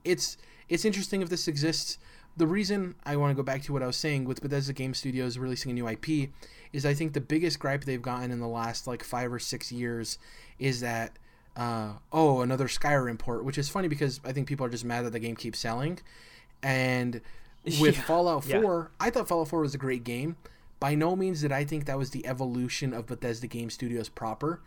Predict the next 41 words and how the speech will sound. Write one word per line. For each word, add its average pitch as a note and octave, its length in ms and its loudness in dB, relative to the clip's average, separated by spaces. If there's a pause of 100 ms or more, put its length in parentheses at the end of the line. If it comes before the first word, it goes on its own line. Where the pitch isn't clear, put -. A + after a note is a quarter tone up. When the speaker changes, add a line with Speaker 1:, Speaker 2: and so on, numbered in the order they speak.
(280)
Speaker 1:
And C#3+ 140 2
that's C#3+ 160 2
my B2 200 0
biggest E3 300 0
gripe F#3 180 2
with - 100 -2
Speaker 2:
Mm-hmm. F3+ 80 -2
Speaker 1:
that F#3+ 60 -4
game. G#3+ 260 -4 (280)
I C3+ 60 -2
think E3 100 4
it D3 60 6
was A#2+ 100 0
very C#3+ 300 4
solid, F#2+ 320 -2
very C#3+ 380 4
good. G#2+ 260 -6 (500)
It D3 140 0
wasn't D#3 460 2
the D#3+ 120 0
next C3+ 320 0
evolution. B2+ 580 -2
I C#3 120 2
think D3 160 2
Skyrim C#3+ 560 0
was A#2 180 -4
easily D#3 380 -2
the B2+ 80 -2
next B2 200 -4
evolution A#2+ 380 -4
when A#2+ 100 -4
it A#2+ 40 -6
came A#2 200 -6
out A2+ 200 -6
to - 160 -6
what A#2 260 -4
Elder D3 240 -2
Scrolls A2+ 320 -6
was A2+ 220 -4
from A2+ 180 -6
Oblivion. B2 640 -2